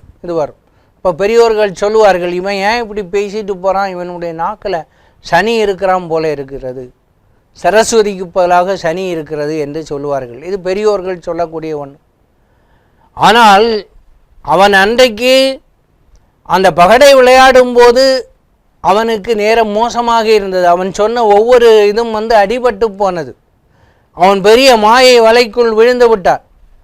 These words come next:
அதற்காக பதிமூன்று வருட காலம் அவன் கடுமையாக எல்லா கஷ்டங்களையும் தாங்க வேண்டியிருந்தது.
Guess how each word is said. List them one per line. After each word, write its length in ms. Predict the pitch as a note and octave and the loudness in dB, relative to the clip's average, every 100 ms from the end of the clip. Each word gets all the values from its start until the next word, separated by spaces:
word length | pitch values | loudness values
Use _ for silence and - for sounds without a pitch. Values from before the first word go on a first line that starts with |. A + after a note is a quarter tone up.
| _ - - - _ - | _ -20 -20 -20 _ -6
அதற்காக 800 | D3+ F#3 B3 A3 B3+ B3 A#3+ C4 | -2 2 2 4 4 6 6 2
பதிமூன்று 800 | G3+ G#3 G3 A#3 C4 C#4 C#4 C4+ | 2 0 0 0 0 2 2 4
வருட 340 | C4 B3+ C4 | 4 4 4
காலம் 600 | A3+ A3+ A3+ C4 C#4+ C4+ _ | 6 6 6 4 2 -4 _
அவன் 300 | G3 G3+ G#3 | -4 -2 -2
கடுமையாக 840 | F#3+ F#3+ G3 G#3+ G#3 G#3 G#3+ A#3 | -2 -2 -2 -2 0 2 2 2
எல்லா 320 | G#3+ F#3 G3+ F#3+ | 0 2 2 2
கஷ்டங்களையும் 680 | F#3+ - G3 F3+ F#3+ G3 F3+ | -2 -4 -8 -6 -6 -6 -6
தாங்க 320 | D#3+ F#3 G3 | -6 -4 -4
வேண்டியிருந்தது. 640 | F3 D#3+ D#3 C3+ B2+ | -4 -6 -8 -10 -12